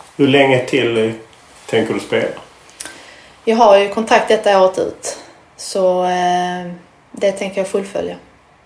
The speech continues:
Speaker 2: Sen, eh, får vi se.
Speaker 1: Hur, eh, känns det? Skulle du kunna spela fler år efter? Eller vill man vänta tills
Speaker 2: Ja, jag har lite svårt för att se förbi V M just nu.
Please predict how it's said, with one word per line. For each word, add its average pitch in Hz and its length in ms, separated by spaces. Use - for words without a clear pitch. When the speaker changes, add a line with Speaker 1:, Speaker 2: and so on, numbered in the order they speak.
Speaker 2:
Sen, 185 380
eh, 185 160
får 190 140
vi 190 80
se. - 160
Speaker 1:
Hur, 107 400
eh, 104 60
känns - 480
det? 98 540
Skulle - 260
du 92 60
kunna 101 160
spela 98 320
fler 87 360
år 95 160
efter? 92 320
Eller 92 440
vill 92 160
man 90 240
vänta 104 460
tills - 320
Speaker 2:
Ja, 220 240
jag 247 100
har 240 80
lite 240 180
svårt 208 240
för 208 100
att 196 60
se 185 580
förbi 185 460
V 185 260
M 180 120
just 175 240
nu. 180 80